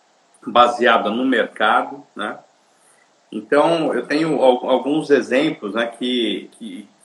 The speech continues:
que deixam claro o, o cuidado que precisa ter com a precificação, porque,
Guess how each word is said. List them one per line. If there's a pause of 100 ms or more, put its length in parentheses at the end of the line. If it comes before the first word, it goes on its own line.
que (760)
deixam
claro (440)
o,
o
cuidado
que
precisa
ter
com
a
precificação,
porque,